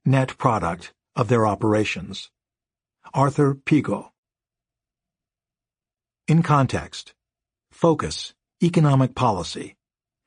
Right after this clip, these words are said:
Key thinker. Arthur Pigou, eighteen seventy-seven to nineteen fifty-nine. Before. Sixteenth century. London households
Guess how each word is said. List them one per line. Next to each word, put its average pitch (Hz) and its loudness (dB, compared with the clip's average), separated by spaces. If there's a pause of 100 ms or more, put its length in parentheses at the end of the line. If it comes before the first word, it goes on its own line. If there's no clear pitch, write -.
(180)
Key 202 2
thinker. - -2 (520)
Arthur 165 2
Pigou, 95 -2 (400)
eighteen 143 0
seventy-seven 120 0 (200)
to 143 0
nineteen 110 2
fifty-nine. 101 -4 (920)
Before. - 0 (640)
Sixteenth - -2
century. - -4 (400)
London 180 4
households 139 2